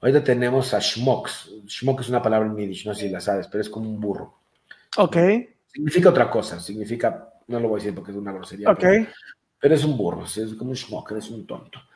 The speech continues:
Speaker 1: Tienes a
Speaker 2: Ok.
Speaker 1: shmoks en el YouTube o en TikTok o Instagram siendo influencers, y nuestros hijos se
Speaker 2: Sí.
Speaker 1: pasan viendo estupideces todo el día en el celular. Entonces, ¿cómo podemos ser influencers para una mejor sociedad?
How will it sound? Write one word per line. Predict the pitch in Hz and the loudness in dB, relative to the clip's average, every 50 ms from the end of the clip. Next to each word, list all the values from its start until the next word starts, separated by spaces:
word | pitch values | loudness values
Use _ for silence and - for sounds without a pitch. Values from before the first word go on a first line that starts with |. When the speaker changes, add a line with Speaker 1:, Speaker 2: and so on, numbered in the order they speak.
| _ _ _ _ | _ _ _ _
Speaker 1:
Tienes | _ - 214 240 165 | _ 6 6 8 8
a | 202 | 8
Speaker 2:
Ok. | 180 | 8
Speaker 1:
shmoks | 170 190 185 214 233 - - - - | 8 6 6 4 2 2 0 -4 2
en | 156 151 | 2 2
el | 143 | 6
YouTube | 139 160 170 170 170 - 170 185 185 - 135 | 6 6 6 6 6 8 8 8 10 8 6
o | 120 | 2
en | 117 117 117 117 - | 0 -2 -8 -8 -4
TikTok | - 147 127 - - - 156 160 151 131 - - - 120 | -4 -4 -4 -4 0 4 6 6 6 6 4 0 -6 -4
o | 120 117 117 113 113 113 113 113 110 110 110 113 113 113 - 123 127 135 | -2 -2 -2 -2 -2 -2 -4 -4 -4 -4 -4 -6 -6 -6 -6 -6 -2 -2
Instagram | 151 151 147 - 143 135 139 135 | -2 0 2 2 6 6 6 4
siendo | 131 - 147 143 147 151 | 4 0 -2 -2 -2 -4
influencers, | 143 - - 139 139 135 135 135 131 - - 101 87 - - - - - _ _ - - - - _ - - | -4 -4 2 6 6 8 6 6 2 -2 -6 -6 -6 -8 -10 -14 -16 -20 _ _ -20 -20 -20 -20 _ -6 -2
y | 147 147 | 0 2
nuestros | 147 151 139 - 147 131 135 | 2 0 0 0 -2 0 2
hijos | 165 - 180 151 | 2 2 4 4
se | 156 | 4
Speaker 2:
Sí. | - | 4
Speaker 1:
pasan | - 170 156 139 139 135 | 4 2 4 4 2 4
viendo | 131 135 131 135 | 4 4 4 4
estupideces | 131 - - 120 - 120 120 117 123 123 120 127 117 117 - | 0 -2 -8 -8 -2 -2 0 2 2 2 2 0 -6 -6 0
todo | - 117 113 113 | 2 4 4 4
el | 110 110 107 | 2 0 -2
día | 110 107 104 101 | -4 -2 0 0
en | 101 101 101 95 95 98 101 101 101 101 | -2 -2 -6 -14 -18 _ _ _ -20 -20
el | 98 - | _ -14
celular. | - 104 104 101 101 101 101 - - - - _ _ - - - - - - - _ - _ - - | -12 -12 -10 -10 -10 -8 -8 -10 -12 -12 -18 _ _ -20 -18 -16 -16 -16 -18 -20 _ -20 _ -20 -20
Entonces, | _ - 147 151 - | _ -4 -2 -2 4
¿cómo | - 196 220 233 - | 4 4 4 4 4
podemos | - 196 185 180 175 170 - | 4 6 6 6 2 2 4
ser | 170 156 156 | 4 4 4
influencers | 160 156 - - - 139 143 147 147 147 139 131 - 135 135 135 | 2 0 -2 -2 0 2 4 4 4 2 0 0 0 -2 -2 0
para | - 120 117 117 | 0 2 2 2
una | 120 127 135 139 | 2 2 2 0
mejor | 139 131 117 110 - - - 123 117 | 2 2 0 0 0 0 0 0 0
sociedad? | 120 - 127 120 - - - 107 98 95 117 120 110 - - - - | 0 -2 -4 -6 -6 -6 -2 -2 -2 0 0 0 0 0 -4 -8 -14